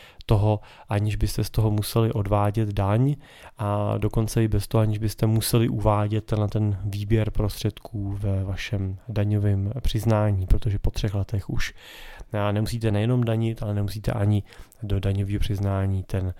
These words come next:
a, výběr těch peněz uvádět. To, co v reálu, a, velmi často vidím u, a, klientů,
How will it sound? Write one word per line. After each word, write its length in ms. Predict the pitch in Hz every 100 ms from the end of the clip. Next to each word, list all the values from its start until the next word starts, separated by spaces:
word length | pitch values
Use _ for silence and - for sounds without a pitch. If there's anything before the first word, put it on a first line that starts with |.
| - - - -
a, 180 | 98
výběr 460 | 92 95 92 98 92
těch 300 | - 98 -
peněz 580 | - 92 92 87 - -
uvádět. 680 | 139 98 95 92 87 - - - - - - - - - - - _ -
To, 100 | 123
co 280 | 185 180 - - _
v 160 | 120 101
reálu, 640 | 107 107 104 104 107 117 165
a, 40 | - - 117 104 101
velmi 560 | 95 120 123 123 143
často 500 | - 120 - 117 107
vidím 480 | 104 101 107 104 113 -
u, 280 | 117 104 - -
a, 320 | 107 104 104 101
klientů, 720 | - 104 104 110 - 123 120